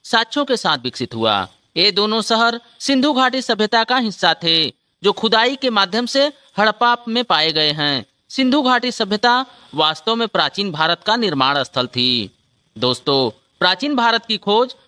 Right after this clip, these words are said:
उन्नीस सौ बीस तक एक रहस्य बनी रही, जब पुरातत्वविदों ने आज के समय के पाकिस्तान में स्थित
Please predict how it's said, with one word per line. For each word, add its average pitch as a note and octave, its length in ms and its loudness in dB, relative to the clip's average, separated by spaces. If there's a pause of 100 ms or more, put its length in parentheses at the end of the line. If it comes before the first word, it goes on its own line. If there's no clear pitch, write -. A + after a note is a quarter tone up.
उन्नीस B3+ 320 0
सौ C4+ 100 4
बीस A3+ 260 -4
तक C4 200 0
एक A3 320 -2
रहस्य F3+ 360 0
बनी D3+ 240 0
रही, C#3 360 0 (500)
जब F#3+ 240 0
पुरातत्वविदों F3+ 800 0
ने C4 220 0 (280)
आज B3 240 0
के C4+ 140 -4
समय G#3+ 280 -2
के G#3+ 140 -2
पाकिस्तान F3+ 580 0
में B3+ 260 0 (300)
स्थित C4+ 320 -2